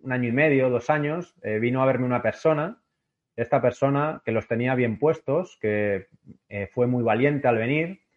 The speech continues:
era alcohólica, ¿no? Era, era un hombre que era alcohólico. Era alcohólico, su mujer había sufrido una enfermedad, una enfermedad devastadora. Él no pudo con esta enfermedad, entonces lo que hizo es se, se fue de casa y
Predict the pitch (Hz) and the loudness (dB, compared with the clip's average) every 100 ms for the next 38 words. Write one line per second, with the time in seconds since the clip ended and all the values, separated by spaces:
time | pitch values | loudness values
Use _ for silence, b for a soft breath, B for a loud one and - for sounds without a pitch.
0 | _ _ _ 123 131 120 - 135 107 95 | _ _ _ 4 4 4 4 2 2 -2
1 | 110 220 147 113 113 113 123 120 131 156 | -6 -6 -2 0 2 2 2 0 0 0
2 | 147 180 120 110 107 123 110 95 117 185 | 0 0 2 0 2 0 0 0 -4 -6
3 | - _ _ _ 101 104 107 101 135 156 | -12 _ _ _ -6 0 0 2 2 2
4 | 160 196 - 120 107 - 120 113 113 113 | 0 -2 -2 -6 -4 -2 2 2 2 0
5 | - 110 - 110 110 110 110 101 107 104 | -2 -8 -6 -4 -2 -2 -4 -6 -4 -2
6 | 110 135 180 - 113 104 104 107 110 107 | 2 2 0 -6 -8 -6 -6 -2 0 0
7 | 104 95 104 117 143 156 208 120 117 110 | 0 -2 -2 2 4 2 0 -4 -2 -2
8 | 110 107 131 135 110 101 104 - 107 - | -4 -4 0 0 0 -2 -6 -6 -6 -4
9 | 120 139 170 208 - _ _ _ 107 101 | 0 2 2 -2 -6 _ _ _ -8 -2
10 | 120 110 107 113 117 117 113 - _ - | -2 0 -2 -2 -2 -4 -8 -12 _ -6
11 | 101 98 98 - 98 113 113 107 143 143 | -2 -2 -4 -6 -8 -4 -2 0 -2 2
12 | 156 160 131 127 160 | 2 4 2 0 -2